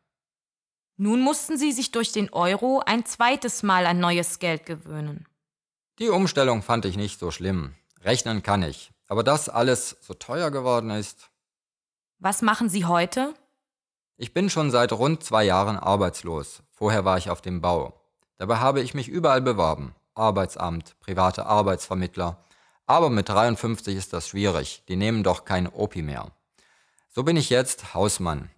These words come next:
Speaker 2: Ich wasche ab, mache sauber und koche manchmal auch das Essen. Meine Frau hat Arbeit. Meine Söhne arbeiten auch. Der eine ist Schlosser, der andere Maler.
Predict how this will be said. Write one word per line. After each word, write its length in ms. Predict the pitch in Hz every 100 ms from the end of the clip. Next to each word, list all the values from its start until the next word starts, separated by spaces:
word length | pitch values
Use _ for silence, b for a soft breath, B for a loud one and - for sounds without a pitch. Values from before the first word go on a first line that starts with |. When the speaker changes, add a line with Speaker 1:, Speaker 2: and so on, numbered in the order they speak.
| _
Speaker 2:
Ich 120 | -
wasche 280 | 92 92 -
ab, 320 | 120 - -
mache 320 | - 87 85 87
sauber 500 | 98 113 107 107 -
und 240 | 90 -
koche 300 | 101 104 92
manchmal 420 | 87 92 - 90
auch 140 | 85 -
das 180 | 90
Essen. 460 | - 82 - 67 - _ _ _
Meine 180 | 101 104
Frau 240 | 120 135
hat 140 | 139
Arbeit. 600 | - 98 85 67 - - _
Meine 220 | - 90 90
Söhne 300 | 101 107 95
arbeiten 360 | 98 98 107
auch. 420 | 101 104 95 - _ _ -
Der 100 | 92
eine 200 | 107 98
ist 180 | -
Schlosser, 680 | - 110 117 120 120 123 _ _
der 100 | -
andere 320 | 87 90 87
Maler. 500 | 90 92 90 71 -